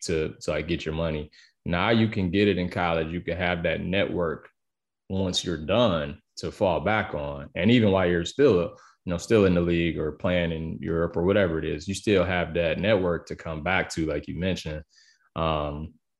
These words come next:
these pop-up leagues, you won't have that. There's no, like, G League reunion, you know, for a bunch of guys. Like, that's just, just not gonna happen. Um, you know, I, I think the fact that, like, you see a guy like Jaren come back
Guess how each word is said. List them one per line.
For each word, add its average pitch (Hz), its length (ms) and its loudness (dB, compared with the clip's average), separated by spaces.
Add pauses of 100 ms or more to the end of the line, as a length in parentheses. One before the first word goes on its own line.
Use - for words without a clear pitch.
these 85 120 -6
pop-up 82 360 0
leagues, 78 240 0
you 90 100 -2
won't 73 200 -2
have 73 200 -6
that. 73 200 -6
There's 78 160 -4
no, 80 180 -2
like, 73 400 -4 (520)
G 87 280 -2
League 82 340 -2
reunion, 80 800 -4 (440)
you 85 200 -4
know, 73 300 -2
for 76 260 -2
a 78 120 -2
bunch 78 300 -4
of 76 100 -8
guys. 76 560 -6
Like, 71 220 -8
that's - 280 -4 (140)
just, - 380 -10
just 80 140 -8
not 76 160 -4
gonna 71 120 -6
happen. 80 480 -4 (440)
Um, 73 500 -2 (580)
you 90 60 -2
know, 85 80 2
I, 85 160 0 (100)
I - 40 0
think 98 220 2
the 98 80 0
fact 90 400 -2
that, 82 360 -2
like, 104 160 2
you 110 60 4
see 123 160 2
a 107 80 6
guy 95 160 2
like 85 240 -2
Jaren 90 380 -2
come 82 220 -4
back 78 320 -4